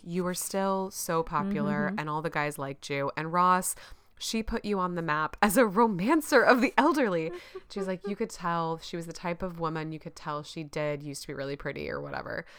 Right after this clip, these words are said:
Speaker 1: Um, and then
Speaker 2: The eyes
Speaker 1: the eyes.
Speaker 2: still do sparkle.
Speaker 1: When, when she was, when he was like, "What, do you want me to call every single person from our high school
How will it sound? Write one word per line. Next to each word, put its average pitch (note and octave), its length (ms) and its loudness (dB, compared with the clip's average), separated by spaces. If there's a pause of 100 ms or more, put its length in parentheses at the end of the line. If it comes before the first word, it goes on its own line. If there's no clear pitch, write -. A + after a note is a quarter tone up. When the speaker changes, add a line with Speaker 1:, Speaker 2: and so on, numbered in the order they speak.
(360)
Speaker 1:
Um, D#3 520 -2 (720)
and G3+ 180 2
then F#3+ 240 -2 (200)
Speaker 2:
The F#3+ 180 0
eyes F#3 380 2
Speaker 1:
the G3 60 -4
eyes. F#3 160 -8 (340)
Speaker 2:
still G3+ 280 -2
do F#3+ 220 2
sparkle. F#3 500 -2
Speaker 1:
When, A#3+ 480 0 (360)
when G#3+ 260 -2
she - 300 -6
was, G#3+ 260 -4
when G3+ 160 -4
he G3+ 140 -4
was G3+ 120 -2
like, G3+ 140 -2
"What, A#3+ 60 6
do A#3 60 4
you A3+ 40 0
want G#3+ 160 2
me G3+ 120 2
to F#3+ 60 -2
call A3 480 4
every G3 240 2
single G#3+ 220 -2
person G3 320 -4
from G3+ 160 0
our G3 80 0
high F#3 220 0
school G#3 380 0